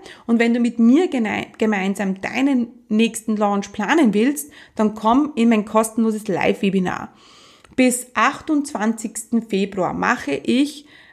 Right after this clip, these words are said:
ähm, mehrere Live-Webinare zum Thema erfolgreich launchen. Das Thema ist immer dasselbe. Du kannst dir einen Termin auswählen. Es wird keine Aufzeichnung geben, also am besten live dabei sein.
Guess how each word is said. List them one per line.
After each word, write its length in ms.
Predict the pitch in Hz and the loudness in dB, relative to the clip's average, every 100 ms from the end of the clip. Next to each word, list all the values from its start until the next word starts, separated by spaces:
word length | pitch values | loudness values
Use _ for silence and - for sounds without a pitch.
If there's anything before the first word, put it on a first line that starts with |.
| _ 214 | _ 0
ähm, 520 | 208 202 196 190 - - | 2 2 2 0 -4 -10
mehrere 760 | 190 190 214 269 330 269 254 240 | -2 2 2 2 0 2 0 0
Live-Webinare 1160 | - 175 - 302 - 294 285 269 254 269 269 269 | 0 0 0 -2 -2 -2 0 0 0 0 -2 -4
zum 340 | - 294 294 294 | 0 4 4 2
Thema 300 | 254 233 233 | 0 2 0
erfolgreich 640 | 196 208 196 196 185 - | -4 -2 -2 -2 -6 -2
launchen. 420 | 185 254 320 - | 0 2 0 -2
Das 160 | 277 - | -4 -2
Thema 260 | 214 208 | 0 0
ist 160 | 185 - - | 0 -4 -2
immer 220 | 320 330 | 0 2
dasselbe. 500 | 302 - 226 226 226 | 0 -2 0 2 0
Du 100 | 214 | -4
kannst 280 | 214 196 196 | -2 -4 -4
dir 80 | - | -4
einen 240 | 196 247 | -2 0
Termin 340 | 285 262 262 | 4 4 4
auswählen. 560 | 180 185 190 208 233 262 - - - | 2 0 0 0 0 0 -6 -20 -8
Es 120 | 214 | -4
wird 200 | 196 190 | -2 -4
keine 380 | - 214 277 - | 0 2 4 4
Aufzeichnung 540 | 202 208 - 202 208 190 | 2 2 0 -2 0 0
geben, 260 | 202 220 | 0 0
also 220 | 208 - | -2 -4
am 200 | - 190 | -6 -2
besten 400 | 190 214 - 226 | 0 0 0 -2
live 240 | 190 156 - | 0 -2 -2
dabei 340 | 269 - 170 | -4 -4 -6
sein. 280 | 180 208 | -2 0